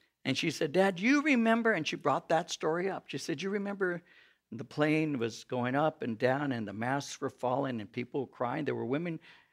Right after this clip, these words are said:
crying and yelling. Th-, it was really quite a scene." I said, "Yes, of course." She said, "You know what? I wasn't afraid." I'd never asked her. She says, "I wasn't afraid, Daddy." And I said, "Really? And why is that?" She said, "Because I kept my eye on you."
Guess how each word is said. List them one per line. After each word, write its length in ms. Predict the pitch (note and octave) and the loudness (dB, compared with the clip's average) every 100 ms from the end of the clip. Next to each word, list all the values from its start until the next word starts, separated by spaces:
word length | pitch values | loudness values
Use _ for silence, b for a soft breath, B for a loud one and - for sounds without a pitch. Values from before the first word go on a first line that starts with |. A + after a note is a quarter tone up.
| b - | b -14
crying 600 | - C#3 D#3+ F3 F3 D3 | -4 0 0 0 -2 -6
and 280 | - G#2 G#2+ | -8 -10 -10
yelling. 600 | - G#2 A#2+ D3 E3+ E3+ - D3 | -6 0 0 2 0 -2 -6 -2
Th-, 160 | D3+ - | -2 0
it 100 | F3 | -6
was 240 | D4 D4 - | -6 -6 -6
really 260 | D4+ D#4+ E4 | -4 -2 -2
quite 300 | - A3 B3 | -4 -4 -2
a 60 | |
scene." 440 | F#3 - F#3+ A3 - | -4 -2 -2 -2 -8
I 100 | - | -12
said, 260 | - D#3 - | -8 -8 -8
"Yes, 260 | - F#3 | -10 -10
of 140 | - - | -12 -10
course." 400 | - G3+ - - _ _ _ _ _ _ _ _ _ _ _ _ | -10 -8 -12 -20 _ _ _ _ _ _ _ _ _ _ _ _
She 200 | - D#3 | -4 -4
said, 340 | - F3 E3+ | 0 -2 -2
"You 120 | F#3+ | -2
know 160 | G#3 A3 | -2 -2
what? 280 | A3+ B3 - - | -4 -6 -10 -4
I 120 | D#3+ | -2
wasn't 340 | B3+ A3+ G#3 | 0 -2 -4
afraid." 560 | F#3+ - B3 C#4+ D#3+ - - | -8 -2 0 0 0 -6 -6
I'd 180 | D#3 A3 | -2 0
never 280 | G#3+ G#3 G3 | 0 -4 -2
asked 380 | G3 G3+ - - | -2 -2 -6 -10
her. 180 | - - | -12 -12
She 180 | - C#3+ | -6 -6
says, 260 | - C#3 | -6 -8
"I 120 | D3+ | -4
wasn't 360 | G3+ B3+ - D#3+ | -2 -4 -4 -8
afraid, 320 | D3+ - F3 | -8 -6 -6
Daddy." 280 | C3 G2+ C3+ | -6 -8 -10
And 160 | C#3 D3+ | -8 -8
I 40 | |
said, 220 | E3+ - | -8 -6
"Really? 380 | A#3+ G#4+ - - _ _ _ _ _ _ | -2 0 -2 -8 _ _ _ _ _ _
And 100 | - | -8
why 140 | F3 B3+ | -4 -2
is 180 | C#4+ A3+ | -2 -2
that?" 300 | A3 - - _ _ _ _ _ _ _ - | -2 -4 -12 _ _ _ _ _ _ _ -12
She 160 | - | -8
said, 340 | A#2+ E3 D3+ D3 | -4 -2 -2 -4
"Because 320 | C3 D3 - | 0 0 0
I 60 | |
kept 260 | C3 E3 - | -2 -2 -2
my 160 | D#3 D3 | -2 -2
eye 240 | D3 C#3 | -2 -2
on 120 | C#3+ | -2
you." 220 | E3+ E3 | -4 -6